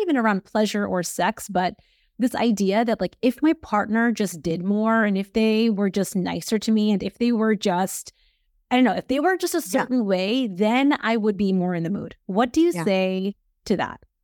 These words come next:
Speaker 2: Yeah, well, this is most every <laughs>
Speaker 1: Yeah,
Speaker 2: every
Speaker 1: this is,
Speaker 2: woman
Speaker 1: this
Speaker 2: I
Speaker 1: is the
Speaker 2: know.
Speaker 1: big thing. Yeah.
Speaker 2: They're just like, "If they just did more chores, if they appreciated more, if they didn't, like, grab my ass when I was in the middle of take, like, making dinner," whatever. I don't wanna say that there's not any truth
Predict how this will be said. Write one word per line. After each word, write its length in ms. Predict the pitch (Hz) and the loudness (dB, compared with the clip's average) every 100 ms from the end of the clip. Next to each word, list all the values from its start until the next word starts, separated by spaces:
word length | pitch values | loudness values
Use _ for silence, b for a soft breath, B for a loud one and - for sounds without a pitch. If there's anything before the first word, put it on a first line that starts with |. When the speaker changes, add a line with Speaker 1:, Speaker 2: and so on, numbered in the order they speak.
| _ - | _ -2
Speaker 2:
Yeah, 200 | 175 - | 0 0
well, 260 | 185 208 196 | -2 0 2
this 240 | 202 208 | 0 0
is 160 | 240 214 | 0 2
most 400 | 190 170 - - | 2 0 -4 -10
every 360 | 143 143 165 226 - | -8 -4 -2 -4 -6
<laughs> 280 | 233 - 320 | -12 -4 -2
Speaker 1:
Yeah, 100 | 233 | 0
Speaker 2:
every 100 | - - | -2 -2
Speaker 1:
this 180 | 302 | -2
is, 40 | 381 | 0
Speaker 2:
woman 200 | 226 226 | 0 0
Speaker 1:
this 60 | 220 | 0
Speaker 2:
I 60 | |
Speaker 1:
is 60 | 220 | 0
the 60 | 233 | 0
Speaker 2:
know. 80 | |
Speaker 1:
big 140 | 254 240 | 0 -2
thing. 220 | 247 - _ | -4 -4 _
Yeah. 80 | 226 | -2
Speaker 2:
They're 120 | 339 | 0
just 160 | 359 415 | 2 0
like, 160 | 440 415 | -2 -4
"If 120 | 415 | 0
they 140 | 440 | 0
just 220 | 466 453 | 2 0
did 140 | 381 392 | -2 0
more 160 | 349 339 | 0 0
chores, 540 | - 330 339 269 226 | -2 -2 2 0 -2
if 160 | 226 277 | -6 -2
they 140 | 285 | -2
appreciated 680 | 277 294 302 311 285 247 220 | -2 -2 -2 0 0 2 2
more, 380 | 220 208 190 160 | 2 4 2 0
if 120 | - | 0
they 120 | 226 | 2
didn't, 280 | 247 269 262 | 4 2 2
like, 240 | 247 214 | 0 -2
grab 220 | 233 226 | 0 0
my 120 | 240 240 | 2 2
ass 340 | 226 240 - | 2 0 0
when 80 | 220 | 0
I 80 | 202 | 0
was 140 | 202 | 0
in 80 | 202 | 0
the 60 | |
middle 220 | 190 202 220 | 0 0 -2
of 120 | 220 | 0
take, 260 | 226 - | -2 0
like, 200 | 196 196 | 0 0
making 440 | 190 196 214 226 220 | 2 0 2 2 2
dinner," 320 | 220 202 170 | 2 2 0
whatever. 640 | 180 196 233 208 156 - - | -2 -2 0 0 -2 -2 -2
I 100 | 311 | 0
don't 160 | 370 254 | 2 2
wanna 220 | 254 233 | 2 0
say 260 | - 226 | 0 0
that 200 | 208 196 | 2 0
there's 200 | 202 190 | 0 0
not 220 | 208 196 - - | 0 -2 -4 -2
any 240 | 214 214 202 | 2 2 2
truth 340 | - 185 | -2 -4